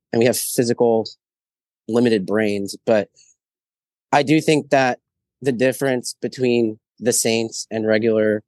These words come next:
people is that the saints, the Orthodox saints, took their salvation super seriously and feared losing it. Hence why they became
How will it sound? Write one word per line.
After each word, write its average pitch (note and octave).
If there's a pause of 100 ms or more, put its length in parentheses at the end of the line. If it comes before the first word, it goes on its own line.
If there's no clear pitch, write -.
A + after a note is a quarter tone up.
(760)
people A#2 (400)
is A2+
that A2+
the A#2
saints, -
the -
Orthodox A#2
saints, G#2+
took -
their B2
salvation G#2+
super A#2+
seriously G#2+
and A2+
feared E3+
losing A2+
it. A2 (440)
Hence D#3
why C#3
they B2
became A#2